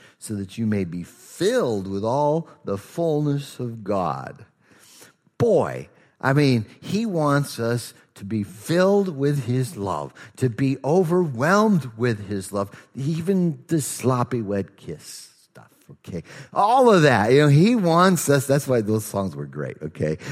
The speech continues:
He <laughs> wants us, and by the way, I think it says, "Heaven meets earth like a sloppy, wet kiss." So it's just talking about the heaven and the earth, right? Not us experiencing a sloppy, wet kiss.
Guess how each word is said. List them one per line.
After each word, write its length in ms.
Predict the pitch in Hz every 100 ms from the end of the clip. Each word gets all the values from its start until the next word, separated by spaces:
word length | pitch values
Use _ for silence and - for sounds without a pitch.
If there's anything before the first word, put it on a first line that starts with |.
| - -
He 260 | 160 226 233
<laughs> 0 |
wants 680 | 151 165 139 - - -
us, 300 | 156 - - - -
and 80 | -
by 120 | 147
the 40 | 143
way, 100 | 123
I 40 |
think 160 | 131 139
it 60 |
says, 260 | 127 120 101
"Heaven 800 | 107 104 - 151 143 135 120 110
meets 340 | 117 107 - -
earth 400 | 110 104 82 -
like 240 | 67 69
a 60 | -
sloppy, 340 | - 58 62
wet 300 | 58 50 50
kiss." 140 | - -
So 100 | 156
it's 120 | -
just 240 | 123 -
talking 320 | - - - 76
about 200 | 71 -
the 80 |
heaven 300 | - 80 80
and 120 | 73 65
the 100 | -
earth, 280 | 65 -
right? 300 | - 92 110 _ _ - _ 95
Not 200 | 76 -
us 320 | 80 76 -
experiencing 720 | - - - 82 80 71 55
a 80 | 67
sloppy, 420 | - 55 - -
wet 260 | 50 - -
kiss. 460 | - - - _